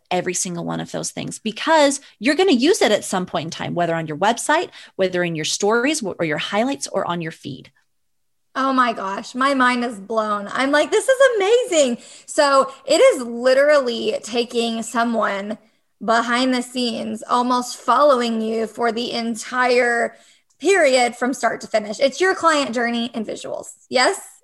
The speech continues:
Speaker 2: Okay.
Speaker 1: Absolutely. You, that's the most succinct way to say it. You can have somebody read all about it, but how many times have you read through somebody's entire process? But you can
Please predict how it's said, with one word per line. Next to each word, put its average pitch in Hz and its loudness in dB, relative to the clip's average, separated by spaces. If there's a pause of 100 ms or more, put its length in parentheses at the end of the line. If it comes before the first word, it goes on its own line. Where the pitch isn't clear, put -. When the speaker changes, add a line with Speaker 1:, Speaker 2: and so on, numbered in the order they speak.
Speaker 2:
Okay. 208 0
Speaker 1:
Absolutely. 214 2
You, 185 0
that's 202 0
the 220 2
most 214 2
succinct 277 2
way 277 6
to 269 4
say 220 2
it. - -6 (240)
You 262 6
can 285 2
have 269 2
somebody 311 4
read 202 2
all 311 4
about 320 2
it, 320 2 (260)
but 269 4
how 269 4
many 330 0
times 294 2
have 220 0
you 226 2
read 214 2
through 208 -2
somebody's 180 0
entire 147 -4
process? - -6 (420)
But 226 2 (200)
you 233 4
can 196 -6